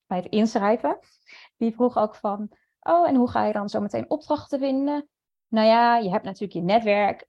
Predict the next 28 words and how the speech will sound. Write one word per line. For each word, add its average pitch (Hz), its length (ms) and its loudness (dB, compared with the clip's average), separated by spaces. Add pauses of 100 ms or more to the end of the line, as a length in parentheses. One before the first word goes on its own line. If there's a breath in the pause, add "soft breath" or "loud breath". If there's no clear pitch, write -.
zei 196 220 -6
hij. 190 340 -4 (340)
En, 202 160 -2 (140)
<laughs> 285 160 6
en 330 100 10
ik 359 140 6
dacht, 277 360 6 (120)
"Netwerk? 220 720 0 (340 loud breath)
Ik 294 160 0
ken 392 180 2
echt 311 160 2
helemaal 320 320 6
niemand." 277 600 2 (200 loud breath)
<laughs> 320 260 -2
Hoe, 294 200 -2
ik, 240 260 -8
ik 214 140 -12
raakte 226 300 -2
ook - 80 0
eigenlijk - 360 -2
een 226 60 2
beetje 208 200 0
in 202 80 -4
paniek, 220 360 -2
dat 240 120 -10
ik 175 80 -14
dacht, 202 140 -8
"Ja, 233 240 -4